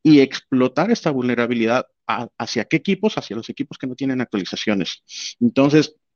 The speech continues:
el, el ritmo al que tenemos que estar pendientes de este tipo de vulnerabilidades y de aplicar las, y de aplicar las actualizaciones correspondientes, este, ha su-,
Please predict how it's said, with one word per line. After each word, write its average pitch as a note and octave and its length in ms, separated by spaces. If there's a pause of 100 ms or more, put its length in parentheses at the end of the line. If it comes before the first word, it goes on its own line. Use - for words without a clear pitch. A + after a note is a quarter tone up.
(160)
el, C#3 420
el C#3 200
ritmo F#3 560
al B2 160
que C3 100
tenemos C3 460
que C#3 320
estar B2+ 400
pendientes B2+ 640
de A#2 300
este C#3 240
tipo C#3 320
de B2 80
vulnerabilidades A2 880
y G#2+ 60
de G#2 80
aplicar C3 540 (420)
las, A#2 600 (200)
y C#3+ 160
de A#2+ 80
aplicar A#2 560
las C#3+ 320
actualizaciones C3 720
correspondientes, C3+ 800 (420)
este, - 500 (120)
ha B2+ 160
su-, - 180